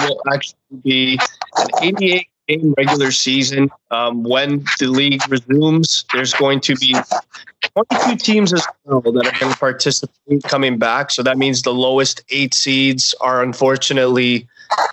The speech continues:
not coming back to even play. They're gonna be sitting on the sideline. So that's, that's unfortunate for them. That's teams like Michigan State, Minnesota, Cleveland, Atlanta, Detroit, you know, those teams that are at the bottom of the basement.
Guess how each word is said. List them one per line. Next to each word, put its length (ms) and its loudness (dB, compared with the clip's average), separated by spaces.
not 300 -4
coming 260 0
back 300 -2
to 200 -2
even 220 -4
play. 380 0
They're 500 -8
gonna 80 0
be 140 0
sitting 340 0
on 120 2
the 80 0
sideline. 760 -2
So 280 0
that's, 220 -2
that's 240 -2
unfortunate 800 0
for 100 -6
them. 300 -2
That's 240 -2
teams 300 0
like 240 0
Michigan 220 0
State, 460 0
Minnesota, 1000 0
Cleveland, 680 0
Atlanta, 760 0
Detroit, 680 0
you 80 -2
know, 140 2
those 260 0
teams 300 2
that 160 2
are 60 4
at 120 -2
the 60 0
bottom 340 0
of 80 0
the 60 0
basement. 560 0